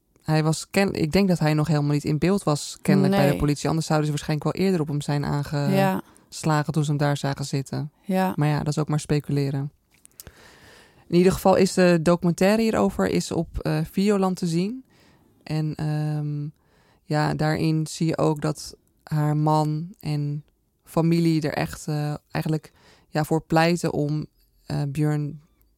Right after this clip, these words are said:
Speaker 1: toch meer straf te geven op de een of andere manier. Of in ieder geval niet over ne-, negen jaar te laten vrijkomen. Want daar zijn ze gewoon echt oprecht bang voor.
Speaker 2: Ja.
Speaker 1: Dus, eh, nou ja,
Speaker 2: Hoe
Speaker 1: in
Speaker 2: heet
Speaker 1: ieder
Speaker 2: die documentaire, weet je dat?
Speaker 1: Die documentaire, die heet,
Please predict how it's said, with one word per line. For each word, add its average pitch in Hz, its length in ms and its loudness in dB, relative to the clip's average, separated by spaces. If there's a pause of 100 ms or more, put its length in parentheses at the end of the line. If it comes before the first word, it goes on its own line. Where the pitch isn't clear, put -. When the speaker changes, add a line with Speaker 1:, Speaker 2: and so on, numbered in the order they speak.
(180)
Speaker 1:
toch 170 240 2
meer 160 220 2
straf 165 300 -2
te - 100 -8
geven 160 380 0
op 143 60 -4
de - 80 -4
een 160 120 0
of 156 100 -4
andere 156 220 0
manier. 156 300 0
Of 147 200 -4
in - 80 -4
ieder 165 160 0
geval 160 160 -2
niet 165 180 0
over 156 220 0
ne-, 156 300 0
negen 160 300 0
jaar 156 160 -2
te 156 100 -10
laten 151 220 -2
vrijkomen. 143 600 0
Want 139 120 -4
daar 147 120 -2
zijn 151 180 -2
ze 151 60 -8
gewoon 147 160 -4
echt - 200 -6
oprecht - 460 -8 (360)
bang 170 260 4
voor. 143 320 -4 (280)
Speaker 2:
Ja. 185 360 2 (460)
Speaker 1:
Dus, - 340 -4
eh, 143 60 0 (1000)
nou 156 160 2
ja, 143 140 0 (140)
Speaker 2:
Hoe 208 140 4
Speaker 1:
in 208 60 8
Speaker 2:
heet - 0 -
Speaker 1:
ieder 214 80 6
Speaker 2:
die 226 100 2
documentaire, 208 560 -2
weet 208 160 -8
je - 60 -12
dat? 214 100 -4
Speaker 1:
Die 165 80 4
documentaire, 180 540 6
die 185 140 4
heet, 185 300 4